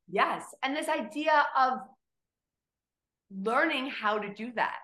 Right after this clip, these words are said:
and what that will look like at different stages in your life. Also, it evolves over time.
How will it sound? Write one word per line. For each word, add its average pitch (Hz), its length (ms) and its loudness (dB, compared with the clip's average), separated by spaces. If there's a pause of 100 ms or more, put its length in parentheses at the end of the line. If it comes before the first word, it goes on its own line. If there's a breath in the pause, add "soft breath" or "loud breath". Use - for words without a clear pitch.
(160)
and 214 220 0
what 208 180 2
that 208 180 2
will 196 160 0
look 214 220 -6
like 185 200 0
at 180 160 -4
different 180 380 -8 (240)
stages 180 540 -8
in 165 120 -8
your 160 160 -6
life. 175 280 0 (120)
Also, 170 420 -8 (1500)
it 190 100 -14
evolves 185 920 -2 (360)
over 160 220 -10
time. 156 140 -18